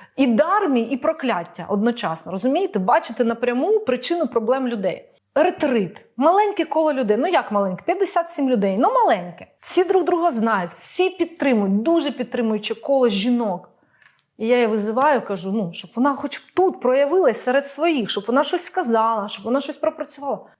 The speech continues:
Її, як кошеня, її подруга ви-, виштовхує до мене, там, де навіть, ну, сцени немає, ну, то просто зала, тренінг. І вона аж отак опирається. Я кажу, Люба моя, ну хто ж за тебе цей крок зробить?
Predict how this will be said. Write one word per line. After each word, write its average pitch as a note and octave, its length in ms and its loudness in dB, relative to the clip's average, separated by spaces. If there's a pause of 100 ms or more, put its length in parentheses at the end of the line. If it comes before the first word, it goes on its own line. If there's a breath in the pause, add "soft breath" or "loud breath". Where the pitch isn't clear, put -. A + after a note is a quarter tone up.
(100)
Її, D4+ 540 6
як D4+ 200 0
кошеня, E4+ 600 2
її A3 200 0
подруга C#4 460 2
ви-, B3+ 340 0
виштовхує C4+ 760 0
до G#3 140 0
мене, C4 560 2
там, A#3+ 160 -2
де B3+ 100 0
навіть, C#4+ 260 0
ну, D4+ 140 0
сцени E4 460 0
немає, G#3 460 0
ну, A#3 100 -2
то F3 140 -12
просто C4 360 -2
зала, B3+ 460 2
тренінг. A#3+ 560 -4 (560 loud breath)
І - 60 4
вона D4+ 240 4
аж C#4 180 -2
отак D#4 360 -4
опирається. B3+ 920 0 (640 soft breath)
Я G3 80 -12
кажу, A3 240 -2
Люба B3 280 2
моя, G3 180 -2
ну B3 80 0
хто F4 240 -2
ж C#4 80 0
за A#3 100 0
тебе A#3+ 300 0
цей D#4 420 -4
крок D#4+ 380 0
зробить? G#3+ 720 0